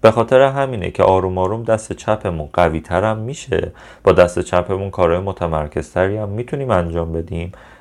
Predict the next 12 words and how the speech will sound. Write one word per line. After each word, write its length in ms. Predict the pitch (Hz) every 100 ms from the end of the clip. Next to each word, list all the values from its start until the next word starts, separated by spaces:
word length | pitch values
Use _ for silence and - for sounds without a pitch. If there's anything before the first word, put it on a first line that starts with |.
| -
اما 300 | 101 110 123
با 120 | 117
دست 280 | 98 90 -
راستمون 840 | 92 98 - 110 107 107 107 110 113 _ _ 92
نه. 280 | 87 76 - _ -
این 200 | 127 120
بالعکسش 720 | 101 - 110 113 - 123 120
هم 140 | 113
هست 340 | 117 117 113 -
دیگه، 260 | 82 85
مثلاً 300 | 82 80 92
برای 380 | 92 90 85